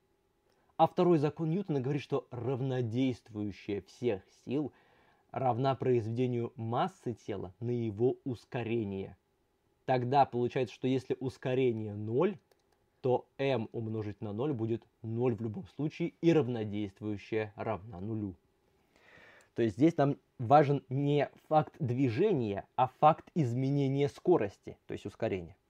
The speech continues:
Тогда бы равнодействующая была, а если нет ускорения, то и равнодействующей нет. Дальше. По мере движения вниз по наклонной плоскости кинетическая энергия бруска что-то делает.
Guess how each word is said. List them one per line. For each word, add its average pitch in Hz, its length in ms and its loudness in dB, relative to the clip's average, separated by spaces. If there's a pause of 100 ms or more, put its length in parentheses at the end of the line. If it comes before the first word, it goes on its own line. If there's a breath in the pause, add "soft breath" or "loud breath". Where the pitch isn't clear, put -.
Тогда 165 280 6
бы 160 80 2
равнодействующая 117 760 -2
была, 107 360 -4
а 110 100 -4
если 104 280 -8
нет 170 240 -4 (480)
ускорения, 160 500 -4
то - 100 -2
и 175 60 2
равнодействующей 104 640 -6
нет. - 120 -18 (1040)
Дальше. 120 320 -2 (440 soft breath)
По 127 120 2
мере 226 200 4
движения 151 680 4
вниз 139 460 0
по - 180 -6
наклонной 117 460 -2
плоскости 190 600 -2
кинетическая 123 640 -4
энергия 110 300 -4
бруска 110 640 0
что-то 147 360 -6
делает. 107 440 -4